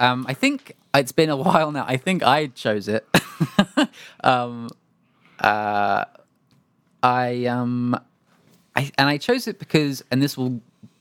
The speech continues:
tell people how long, um, this episode's been on, working on its way. Uh, they re-released GoldenEye, the N sixty-four game, on, like, Xbox and Nintendo, uh, in, like, a, some form of H D.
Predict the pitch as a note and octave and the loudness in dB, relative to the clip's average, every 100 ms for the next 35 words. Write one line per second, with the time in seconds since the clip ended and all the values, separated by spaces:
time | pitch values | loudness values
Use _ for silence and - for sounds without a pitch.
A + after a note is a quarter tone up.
0 | _ _ - A#2+ A#2 G#2+ G#2 A2 G#2+ G#2+ | _ _ -2 -2 -2 -4 0 0 0 -2
1 | G#2 G#2 G2+ G2 G2 F#2+ - _ _ _ | -2 -2 -6 -6 -6 -8 -14 _ _ _
2 | _ G2 G#2+ G#2+ G#2 G2 - G2+ G2 F#2+ | _ 0 0 0 -2 -2 -2 -2 -2 -4
3 | G2 G2 F#2 G2+ G2+ E2+ - G#2 F#2+ F#2 | -2 -2 -2 -4 -2 -4 0 0 0 -6
4 | - _ - G#2+ G2+ G#2 B2+ C3 B2 A2+ | -14 _ 0 2 2 0 0 0 -4 -4
5 | A#2+ D3 D#3 D3 C3 C3+ B2+ - - - | 0 0 2 0 2 0 -4 -10 -14 -16
6 | _ _ - - _ _ _ _ - A#2+ | _ _ -20 -20 _ _ _ _ 0 2
7 | C3 C3 D3 D#3 C#3 B2+ B2 A#2 A#2 - | 2 0 0 0 0 -2 -4 -8 -6 0
8 | A#2 A2+ G#2+ G#2 G2+ G2+ - G#2 G#2+ G#2 | 0 0 -2 -2 -2 -4 -2 0 0 -2
9 | G2 - - - G#2+ - - G2 - - | -6 -8 -6 -2 -2 -2 -2 -2 -2 -4
10 | G2 F#2+ F2+ G2+ G2+ G2 F2+ F#2 F#2 - | -2 -2 -2 -2 0 -2 -4 -6 -8 -12
11 | _ _ _ _ - F#2 F#2 F2+ - - | _ _ _ _ -2 0 0 -2 -4 0
12 | G#2+ G2+ F#2 F#2 - - F#2+ F#2 F2 E2+ | 0 0 -4 -10 -6 -2 -2 -2 -2 -4
13 | - G2 F2+ F2 | -4 -4 -4 -6